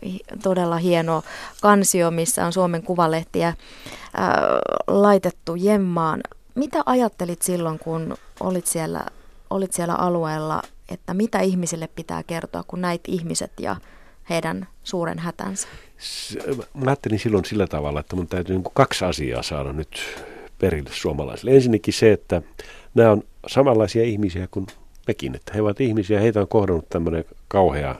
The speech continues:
Speaker 2: juttu. Ja toiseksi faktaa siitä, että mikä on sen taustalla, minkä takia on syntynyt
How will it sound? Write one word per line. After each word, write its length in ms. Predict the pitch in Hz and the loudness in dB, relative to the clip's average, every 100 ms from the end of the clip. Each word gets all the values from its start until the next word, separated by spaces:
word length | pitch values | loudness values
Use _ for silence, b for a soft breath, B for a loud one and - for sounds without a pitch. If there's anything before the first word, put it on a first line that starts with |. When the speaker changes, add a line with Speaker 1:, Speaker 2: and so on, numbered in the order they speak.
| - | -8
Speaker 2:
juttu. 460 | 90 - - - - B B B B - | -6 -6 -8 -10 -10 B B B B 4
Ja 80 | |
toiseksi 500 | 127 156 107 - - - | 10 10 8 -2 -8 0
faktaa 480 | 135 - - 90 80 | 2 2 4 2 2
siitä, 400 | 101 87 - - | 0 0 -2 -8
että 180 | - - | -8 -2
mikä 240 | 123 131 98 | 2 4 4
on 80 | |
sen 160 | 92 90 | 2 2
taustalla, 540 | 107 85 - - - | 4 4 2 -12 -4
minkä 260 | 117 127 117 | 4 4 4
takia 420 | 139 - 113 78 - - | 2 2 2 2 -2 -4
on 120 | 98 | 2
syntynyt 400 | - 104 85 | 4 4 0